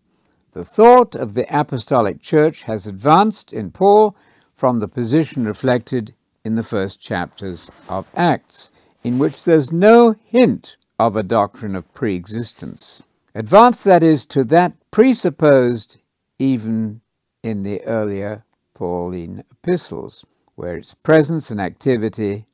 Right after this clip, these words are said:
are fully assumed. But how did this amazing transition take place? Quote, "A process of development so gradual, silent, and unconscious as to have left no trace,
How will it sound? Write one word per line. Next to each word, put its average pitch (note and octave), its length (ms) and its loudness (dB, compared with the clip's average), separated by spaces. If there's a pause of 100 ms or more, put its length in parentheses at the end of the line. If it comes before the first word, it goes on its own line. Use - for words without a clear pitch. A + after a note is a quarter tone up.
(120)
are F2+ 180 -12
fully E2+ 300 -8
assumed. F#2+ 640 0 (680)
But D3+ 140 -6
how C4+ 320 4
did G#3+ 280 4
this D#3+ 240 2
amazing C#3+ 760 4
transition B2 720 -2
take F#3 320 -2
place? A#3+ 580 2 (300)
Quote, A3+ 420 6
"A B2+ 80 -6
process A3+ 680 4
of A#2+ 160 -4
development C3+ 800 2 (260)
so C4+ 360 6
gradual, A#2 720 0 (340)
silent, C3 760 2 (460)
and A#2 200 -8
unconscious C#3 1080 0 (440)
as B2 280 -8
to C3 100 -6
have G#2+ 140 -4
left A#2 340 -4
no E3 400 2
trace, A#2+ 640 0